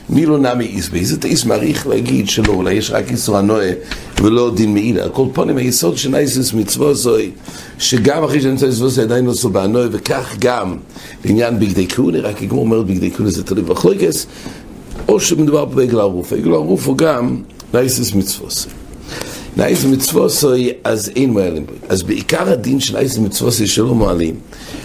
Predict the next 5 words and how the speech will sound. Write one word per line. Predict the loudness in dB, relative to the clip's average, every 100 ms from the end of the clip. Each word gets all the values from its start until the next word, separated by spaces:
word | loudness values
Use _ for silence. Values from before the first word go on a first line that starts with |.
| -2
דאס | 0 0 0
התוספות | 0 0 0 0 0
בתמורה | 0 0 2 2 4
בדף | 2 0 0 -2
ל"ד, | -2 0 0